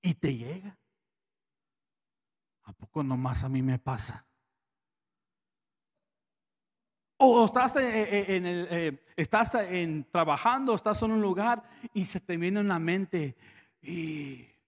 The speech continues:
se me antoja sushi".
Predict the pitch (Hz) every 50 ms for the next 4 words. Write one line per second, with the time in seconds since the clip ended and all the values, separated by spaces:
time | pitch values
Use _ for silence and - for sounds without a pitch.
0 | _ _ _ _ _ _ _ _ - - 156 143 143 139 127 - - 156 147 -
1 | 170 165 160 151 139 127 123 117 113 _ _ _ _ _ _ _ _ _ _ _
2 | - - - 147 151 143 - - 135 123 110 98